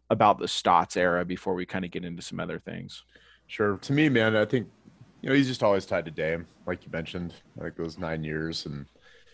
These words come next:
Speaker 2: bridging the LaMarcus to Dame era and everything they accomplished. He had a really good run.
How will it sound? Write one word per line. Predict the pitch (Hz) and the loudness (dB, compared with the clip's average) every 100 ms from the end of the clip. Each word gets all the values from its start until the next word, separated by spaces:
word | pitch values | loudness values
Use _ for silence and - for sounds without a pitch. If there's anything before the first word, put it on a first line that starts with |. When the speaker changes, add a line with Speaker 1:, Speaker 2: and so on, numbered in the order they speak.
| _ _ _ _ - - - - | _ _ _ _ -20 -20 -16 0
Speaker 2:
bridging | 127 104 107 | 2 2 2
the | 101 92 90 | 4 4 4
LaMarcus | 90 92 95 92 92 90 92 - - - | 2 2 2 2 2 2 0 -6 -12 -8
to | 90 80 67 - 85 | -6 -4 -8 -12 -2
Dame | 101 98 95 | 2 2 2
era | 92 92 | 2 2
and | 90 | 2
everything | 87 85 87 87 | -2 -4 -4 -2
they | 82 | -4
accomplished. | 80 90 85 - 85 - | -4 -4 -2 -2 0 2
He | |
had | 135 | 4
a | 117 | 4
really | 87 87 92 | 4 4 2
good | 90 | 0
run. | 82 85 87 90 | 0 0 0 -2